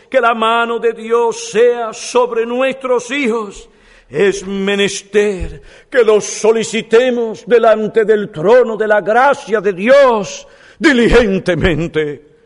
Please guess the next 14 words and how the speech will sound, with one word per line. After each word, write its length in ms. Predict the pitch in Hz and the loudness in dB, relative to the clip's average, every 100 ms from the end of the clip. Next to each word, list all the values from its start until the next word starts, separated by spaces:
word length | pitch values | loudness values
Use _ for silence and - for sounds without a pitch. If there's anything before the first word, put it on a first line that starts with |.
| _ _ _ _ _ _ _ _ _ _ _ _ _ _ _ _ _ _ _ _ _ _ _ _ _ _ _ _ _ _ _ | _ _ _ _ _ _ _ _ _ _ _ _ _ _ _ _ _ _ _ _ _ _ _ _ _ _ _ _ _ _ _
He 140 | 113 | -8
aquí 340 | 139 143 147 151 | -8 -8 -10 -10
el 120 | 147 | -10
desarrollo 760 | 151 147 147 135 156 156 156 - _ _ _ _ _ - | -10 -10 -10 -8 -10 -10 -16 -20 _ _ _ _ _ -18
físico, 560 | 135 143 139 143 147 _ _ _ _ _ | -16 -16 -18 -18 -20 _ _ _ _ _
espiritual 1040 | - _ - 98 95 104 120 139 143 143 _ _ _ _ _ _ _ _ _ _ _ _ _ _ _ _ - | -20 _ -20 -20 -18 -10 -6 -4 -6 -12 _ _ _ _ _ _ _ _ _ _ _ _ _ _ _ _ -20
y 80 | |
vocacional 760 | 104 135 160 156 165 156 107 85 _ _ _ _ _ _ _ | -14 -12 -12 -12 -14 -14 -16 -18 _ _ _ _ _ _ _
de 120 | 113 | -14
este 300 | 135 - 175 | -14 -14 -12
hombre 480 | 151 113 98 _ _ _ _ _ _ _ _ _ _ _ _ _ _ _ _ _ _ | -12 -12 -18 _ _ _ _ _ _ _ _ _ _ _ _ _ _ _ _ _ _
sobre 460 | - 135 117 120 | -14 -12 -10 -14
quien 240 | 117 123 127 | -14 -14 -14
estaba 580 | 104 - 180 165 - | -16 -16 -12 -12 -14